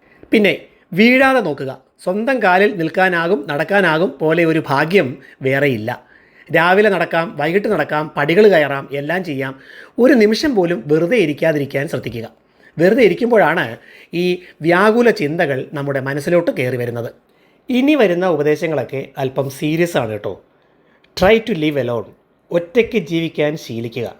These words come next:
അത് കഴിയുന്നത് നേരത്തെ തന്നെ പ്രാക്ടീസ് ചെയ്യുന്നതാണ് നല്ലത് ഇന്നത്തെ കാലത്ത്. ഒറ്റയ്ക്ക് ജീവിച്ചാൽ എന്തൊക്കെ നേരിടണം, സ്വയം ചെയ്യണം എന്ന് മുൻകൂട്ടി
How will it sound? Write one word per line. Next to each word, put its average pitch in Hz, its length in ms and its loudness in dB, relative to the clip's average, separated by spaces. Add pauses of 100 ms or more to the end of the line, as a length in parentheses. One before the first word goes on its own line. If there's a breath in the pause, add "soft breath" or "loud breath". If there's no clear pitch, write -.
(1080)
അത് 170 180 2
കഴിയുന്നത് 208 460 2
നേരത്തെ 226 380 2
തന്നെ 233 120 0
പ്രാക്ടീസ് 196 320 -4
ചെയ്യുന്നതാണ് 180 320 -4
നല്ലത് 131 300 -6
ഇന്നത്തെ 135 220 -8
കാലത്ത്. 117 360 -6 (1300 soft breath)
ഒറ്റയ്ക്ക് 220 320 2
ജീവിച്ചാൽ 202 520 0
എന്തൊക്കെ 190 400 -2
നേരിടണം, 160 640 -2 (180)
സ്വയം 175 320 2
ചെയ്യണം 151 420 -2
എന്ന് 143 420 -6
മുൻകൂട്ടി 156 460 -4